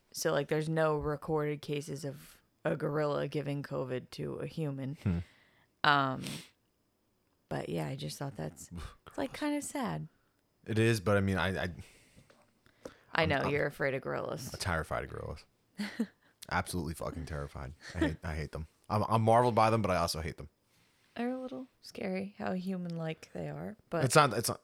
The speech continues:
Speaker 2: it's
Speaker 1: <laughs>
Speaker 2: just the sheer brutality of that animal just terrifies me.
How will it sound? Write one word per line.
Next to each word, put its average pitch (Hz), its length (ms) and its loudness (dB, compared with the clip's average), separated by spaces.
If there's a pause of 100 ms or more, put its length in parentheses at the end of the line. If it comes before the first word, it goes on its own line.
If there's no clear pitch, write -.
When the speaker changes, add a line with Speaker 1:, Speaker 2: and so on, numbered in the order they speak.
(680)
Speaker 2:
it's - 240 -4
Speaker 1:
<laughs> - 40 -2
Speaker 2:
just 120 180 -2 (680)
the 135 240 4
sheer 139 260 6
brutality 98 540 6
of 87 80 0
that 85 160 2
animal 90 300 2
just - 220 -4
terrifies 85 460 -2
me. 90 200 2